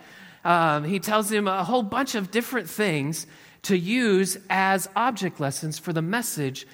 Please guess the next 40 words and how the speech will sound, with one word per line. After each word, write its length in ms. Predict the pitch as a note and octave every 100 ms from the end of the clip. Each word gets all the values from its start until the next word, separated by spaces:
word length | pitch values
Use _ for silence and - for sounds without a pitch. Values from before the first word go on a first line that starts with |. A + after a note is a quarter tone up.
| - - -
that 160 | D3+
he's 200 | D3+ D3+
going 300 | - D3+ C#3+
to 80 | C3
share 680 | A#2+ - F#3 D#3 A2+ G#2+ A2+ - - _ -
with 160 | C3
the 80 | B2+
people. 520 | - E3 C#3+ G#2 D#2+ - _ _ -
And 100 | -
so 100 | G#3
that's 260 | G#3 C4 -
just 220 | C#4+ -
some 240 | - F#3+
of 140 | G3 D#3+
the 80 | D3+
background 960 | C3 C#3+ D#3 - C3+ A#2+ A2 B2 - - - - _
as 340 | - G3 A3 G#3
we 120 | G#3
get 360 | D3 C#3+ C3+ -
into 580 | E3 D3+ C3 - A#2+ B2
Ezekiel 760 | C#3 B2+ D3+ D#3 C3+ A#2+ G#2+ A#2 - - -
chapter 360 | - D3+ - C#3
thirty-seven. 1040 | - C#3 C3 B2+ B2 - - C3 A2+ G2+ - - - -
So 340 | - F3+ D#3
would 280 | B2+ D#3 E3+
you 80 | G3+
stand 400 | - - G#3+ G#3
with 160 | F3+
me 260 | C#3+ B2+ B2+
this 280 | C3+ C3 -
morning 340 | D#3 C3+ C3
as 180 | C3 B2+
we 120 | D3
read 420 | C#3 D3+ C3 A#2+ - - -
Ezekiel 440 | D#3 D3 G#3 G#3+ F3+
chapter 360 | - F3 E3+
thirty-seven, 640 | E3 F#3+ F3+ E3+ F3 D3 C#3
beginning 460 | C3+ C3+ F#3+ F#3
with 200 | D#3+ C#3+
wor-, 300 | D3 C#3 C#3